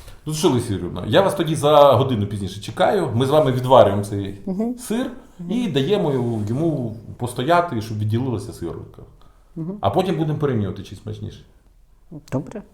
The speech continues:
Speaker 1: А якщо мій кращий?
Speaker 2: Ну, якщо ви такий безстрашний, щоб сказати, що ваш кращий, то будь ласка.
Speaker 1: <laughs> Леся Юріївна, нічого не міняє. На цьому все на сьогодні. Сподіваюсь, розібралися з різницею між Альмете, Філадельфією і Лабне.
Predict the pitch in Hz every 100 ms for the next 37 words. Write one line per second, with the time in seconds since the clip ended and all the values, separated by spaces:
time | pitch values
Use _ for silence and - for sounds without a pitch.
0 | _ _ - 101 107 117 107 104 117 -
1 | 117 - - _ _ _ _ _ _ _
2 | _ _ _ _ _ _ _ _ - 156
3 | - 165 160 - 139 151 - 151 151 -
4 | 151 147 - 143 160 151 147 147 - 117
5 | 117 143 135 143 165 202 208 - 104 -
6 | 101 107 - - - - - 113 110 104
7 | 110 135 139 104 101 95 90 85 113 156
8 | 214 143 127 - 107 151 165 139 131 147
9 | 139 135 135 113 - 123 165 165 - 143
10 | 151 139 117 101 - 101 110 117 - 104
11 | 104 101 - - - - - - - 110
12 | 110 123 156 147 127 - 110 104 135 127
13 | 123 113 107 117 101 107 98 101 95